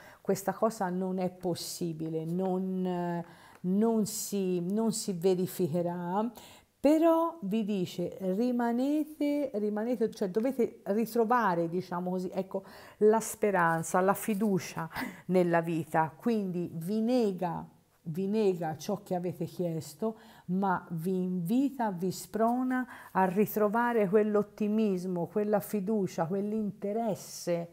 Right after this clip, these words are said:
nella vita che in questo momento sembra abbiate perso. Quindi ecco,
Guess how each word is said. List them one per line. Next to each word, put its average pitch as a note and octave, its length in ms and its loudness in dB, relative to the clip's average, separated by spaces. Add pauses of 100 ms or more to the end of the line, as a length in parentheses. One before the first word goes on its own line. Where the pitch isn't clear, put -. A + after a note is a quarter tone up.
(460)
nella F#3 360 -2
vita F3+ 480 -4 (280)
che - 120 0
in F#3 240 2
questo G#3+ 420 0
momento F3+ 520 -2
sembra E3+ 460 -4
abbiate E3+ 380 -2
perso. - 640 -6
Quindi G3+ 300 -2
ecco, F#3+ 380 -2